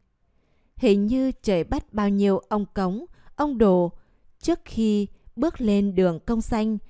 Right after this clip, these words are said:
đều phải tập làm anh phu tải. Kẻ chen vào, người đẩy xa, kẻ du đi, người kéo lại. Dưới bóng lửa sáng,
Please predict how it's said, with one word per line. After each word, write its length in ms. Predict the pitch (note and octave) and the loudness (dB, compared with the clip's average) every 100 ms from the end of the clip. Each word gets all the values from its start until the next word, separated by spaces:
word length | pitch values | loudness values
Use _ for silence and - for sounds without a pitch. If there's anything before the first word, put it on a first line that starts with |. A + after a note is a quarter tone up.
| _ - | _ -4
đều 140 | A3 | 0
phải 260 | G#3 A3+ F3+ | 0 0 -2
tập 220 | - F#3+ | -2 -2
làm 280 | F#3 F3+ E3+ - | -2 -4 -4 -6
anh 220 | A#3+ A#3+ | -4 -4
phu 280 | - A#3 G#3+ | -4 -2 -2
tải. 460 | - F#3+ D#3+ - - _ _ _ _ _ _ - _ | -2 -4 -6 -10 -18 _ _ _ _ _ _ -20 _
Kẻ 160 | G#3 E3 | -4 -4
chen 300 | - A#3+ A3+ | -4 -4 -2
vào, 380 | A3 F3+ D#3+ E3 - _ - | -2 -2 -4 -6 -14 _ -4
người 240 | G#3 F#3+ | 0 2
đẩy 220 | E3 F3+ | 2 -2
xa, 400 | C#3+ - G3+ G3+ G3+ - _ - | -2 -4 -2 -2 -6 -14 _ -10
kẻ 200 | - G3+ | -2 -2
du 240 | F3 B3+ C4+ | 0 0 0
đi, 340 | C4 C#4 C4+ - - - | 0 0 -2 -6 -18 -4
người 220 | A3+ G3 | 0 0
kéo 220 | - C4 | -2 -6
lại. 400 | C#4 A3 F3+ D#3 - _ _ _ _ - | -4 -2 -2 -4 -10 _ _ _ _ -18
Dưới 260 | - G3+ | -2 0
bóng 240 | F#3 F#3 A#3+ | 0 0 -2
lửa 240 | B3 F3+ | 0 0
sáng, 480 | - - F3 F3 C4 | -2 -4 -4 -6 -10